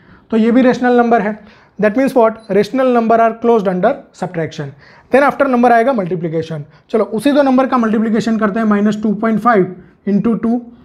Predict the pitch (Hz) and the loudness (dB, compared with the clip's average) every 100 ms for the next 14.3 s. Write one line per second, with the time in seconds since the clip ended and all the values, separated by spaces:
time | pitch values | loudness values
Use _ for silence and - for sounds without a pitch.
0 | _ - 202 208 226 240 247 226 240 240 | _ -4 0 2 2 2 2 2 0 -4
1 | - _ _ 190 190 208 208 220 220 - | -14 _ _ -2 0 0 2 0 0 -8
2 | - _ - 214 214 233 269 277 269 226 | -20 _ -4 0 2 2 2 2 2 4
3 | 254 226 214 202 233 247 302 - _ - | 2 2 0 0 0 0 -2 -8 _ -4
4 | 180 180 208 180 165 196 277 - - _ | -2 0 -2 0 0 0 -2 -10 -20 _
5 | - 262 269 302 - _ - 202 208 262 | -2 2 2 0 -10 _ -4 -2 0 0
6 | 254 262 269 196 196 269 262 240 233 226 | 0 0 0 -4 -2 0 2 4 4 2
7 | 226 214 185 190 202 277 - - 170 165 | 2 0 0 -2 -2 -4 -10 -8 -6 -4
8 | 156 147 147 165 147 - _ - 226 220 | -6 -6 -6 -6 -8 -16 _ -4 -4 -4
9 | - 208 247 277 285 269 269 247 247 240 | -2 2 4 4 4 4 4 4 2 0
10 | 226 220 240 269 240 247 247 247 240 208 | 0 0 2 2 2 2 2 0 -2 -2
11 | 214 262 240 247 247 214 175 180 220 233 | 0 2 4 4 2 0 -2 -4 0 2
12 | 247 262 - _ _ _ - 226 262 240 | 2 0 -10 _ _ _ 0 2 2 0
13 | 208 202 247 208 160 147 131 _ _ - | -2 0 2 0 -2 -8 -14 _ _ 0
14 | 233 240 - | 0 0 -8